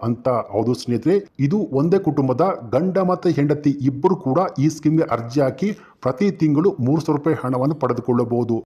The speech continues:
So ಈಗ ನಿಮ್ಗೆಲ್ಲ ಗೊತ್ತಿದೆ, ಗೃಹಲಕ್ಷ್ಮಿ ಸ್ಕೀಮ್ನ ಅಡಿಯಲ್ಲಿ ಪ್ರತಿ ತಿಂಗಳು ಮಹಿಳೆಯರಿಗೆ ರೇಷನ್ ಕಾರ್ಡ್ ಮುಖ್ಯಸ್ಥೆಯ ಬ್ಯಾಂಕ್ ಅಕೌಂಟ್‌ಗೆ ಎರಡು ಸಾವಿರ ರೂಪಾಯಿ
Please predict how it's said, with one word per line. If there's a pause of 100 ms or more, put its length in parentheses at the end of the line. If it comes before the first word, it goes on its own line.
So
ಈಗ
ನಿಮ್ಗೆಲ್ಲ
ಗೊತ್ತಿದೆ,
ಗೃಹಲಕ್ಷ್ಮಿ
ಸ್ಕೀಮ್ನ
ಅಡಿಯಲ್ಲಿ
ಪ್ರತಿ
ತಿಂಗಳು
ಮಹಿಳೆಯರಿಗೆ (180)
ರೇಷನ್
ಕಾರ್ಡ್ (140)
ಮುಖ್ಯಸ್ಥೆಯ (180)
ಬ್ಯಾಂಕ್
ಅಕೌಂಟ್‌ಗೆ (180)
ಎರಡು
ಸಾವಿರ
ರೂಪಾಯಿ